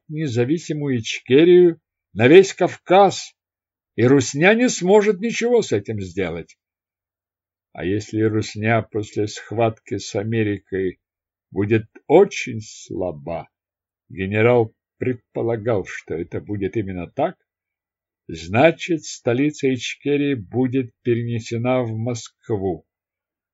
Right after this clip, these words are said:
потому что власть в такие минуты лежит в грязи, и тот, кто может и хочет её поднять,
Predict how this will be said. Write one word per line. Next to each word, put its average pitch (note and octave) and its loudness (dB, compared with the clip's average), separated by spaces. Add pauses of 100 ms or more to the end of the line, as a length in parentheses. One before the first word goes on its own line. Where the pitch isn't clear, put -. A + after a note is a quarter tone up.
(180)
потому B2+ -6
что C3+ -4
власть A3 -2
в - -20
такие G#2 -4
минуты G#2 -4 (460)
лежит A#2 4
в G2+ -8
грязи, D3 2
и A#2 -2
тот, G#3 6
кто - -6
может B2+ 0
и G#2 -2
хочет A2+ -2
её G2 -4
поднять, F#2+ -6